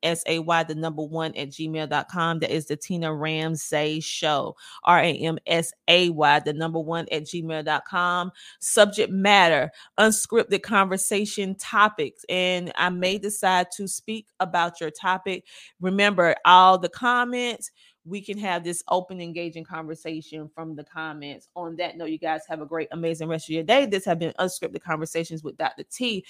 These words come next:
where we have raw, real, random, trending, and transparent conversations. Remember, we may agree to disagree, but we will keep it respectful. Until next time, make sure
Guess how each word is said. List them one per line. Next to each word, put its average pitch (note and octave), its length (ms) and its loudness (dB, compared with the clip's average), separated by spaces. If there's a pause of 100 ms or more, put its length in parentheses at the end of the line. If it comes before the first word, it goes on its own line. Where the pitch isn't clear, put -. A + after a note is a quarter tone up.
(160)
where E3 100 0
we F3+ 100 0
have D#3 220 4
raw, F#3 220 8
real, F3 280 0
random, E3 400 -2
trending, F#3+ 400 -4
and D#3+ 160 -4
transparent E3 640 -6
conversations. D#3 800 -6 (220)
Remember, F3+ 440 4
we F3 140 2
may G#3 180 2
agree F#3+ 320 -2
to A#3 140 -6
disagree, A#3 500 -6
but E3+ 160 -2
we G3 140 -2
will G3+ 260 0
keep G#3 220 -12
it - 80 -14
respectful. F3 480 -2
Until F3 220 -4
next F#3+ 300 -8
time, F3+ 360 0
make E3+ 200 -4
sure F#3 380 -2